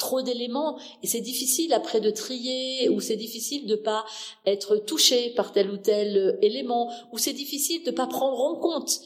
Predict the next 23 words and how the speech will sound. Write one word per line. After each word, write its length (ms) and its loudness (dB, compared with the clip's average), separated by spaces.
telle 180 4
ou 60 -12
telle 180 4
information. 640 0
En 80 4
tout 100 -6
cas, 120 0
c'est 140 0
ça 180 4
l'intensité, 920 2
euh, 720 -2
de 120 -2
l'intelligence. 640 -2
C'est 160 0
ça 280 0
qui 120 -8
fait 100 4
la 100 4
particularité 1160 -2
de 80 4
l'intelligence 720 2
d'un 80 2
surdoué 640 4